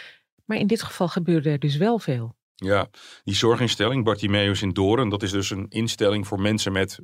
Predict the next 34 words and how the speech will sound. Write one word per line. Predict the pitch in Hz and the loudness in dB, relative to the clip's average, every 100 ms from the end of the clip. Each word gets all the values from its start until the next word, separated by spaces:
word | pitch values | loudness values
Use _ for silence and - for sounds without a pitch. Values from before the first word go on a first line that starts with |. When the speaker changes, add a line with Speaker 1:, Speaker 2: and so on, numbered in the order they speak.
| - _ _ - | -20 _ _ -12
Speaker 2:
bepaalde | 95 104 95 | -2 2 2
beperkingen. | 92 95 107 95 98 95 92 92 _ | -2 2 2 2 -2 -2 -4 -6 _
Het | 95 | -4
Speaker 1:
Ja. | 82 | -2
Speaker 2:
zij, | 104 98 95 80 | 0 2 0 -2
eh, | 90 90 90 92 - | -2 0 -2 -6 -12
fysiek, | - 98 113 131 | -10 -4 -2 -2
hè, | 120 | -2
want | 117 - | -4 -2
ook | 101 101 | -2 -4
Paul | - 101 | -2 0
was | 101 101 | 0 -2
visueel | 110 101 101 113 | -6 -2 0 2
Speaker 1:
Ja. | - | 2
Speaker 2:
gehandicapt, | 101 107 101 92 | 2 2 2 0
maar | 95 | 2
ook | 101 | 0
mentaal. | 98 95 101 90 78 73 | 0 -2 2 0 0 -4
Speaker 1:
Ja, | - - - _ | -6 -6 -6 _
klopt. | - 156 - - _ | -4 -4 -4 -16 _
Ja, | 196 - | 0 0
het | 143 | 0
is | 185 | 0
echt | - 214 - | 0 0 2
een, | 202 - | 2 2
een | |
categorie | 180 196 190 - 202 | 0 0 0 0 4
mensen | 202 202 196 170 | 4 4 2 0
die | 175 170 170 | 0 2 0
heel | - 143 190 196 | -2 2 4 4
veel | 170 180 170 | 4 4 4
zorg | 147 170 165 165 | 2 2 2 2
nodig | 151 147 147 | 2 0 -2
hebben. | 151 139 143 | -4 -4 -4